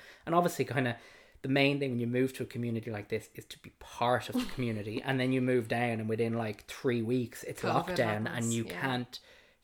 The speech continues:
Speaker 1: Bear in mind, when we moved down as well, like, the weather was atrocious, so the going out and meeting people wasn't happening, and then lockdown happened. So,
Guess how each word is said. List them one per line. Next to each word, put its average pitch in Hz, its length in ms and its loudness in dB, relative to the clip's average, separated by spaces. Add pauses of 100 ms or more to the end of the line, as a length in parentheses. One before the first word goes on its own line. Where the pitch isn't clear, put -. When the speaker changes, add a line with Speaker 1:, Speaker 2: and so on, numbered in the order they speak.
Speaker 1:
Bear 151 360 6
in 139 40 8
mind, 131 160 6
when 123 60 2
we 131 80 4
moved 131 220 4
down 117 180 2
as 110 80 -4
well, 113 100 0
like, 107 140 -4
the 117 80 -2
weather 113 280 0
was 101 140 -4
atrocious, - 800 -6
so 101 300 -4 (480)
the 143 80 2
going 123 340 6
out 123 200 6
and 110 100 -8
meeting 117 240 -2
people 110 300 -4
wasn't 107 320 -4
happening, 113 440 -6
and 110 100 -2
then 110 140 0
lockdown 107 460 -2
happened. - 340 -18
So, 113 280 -2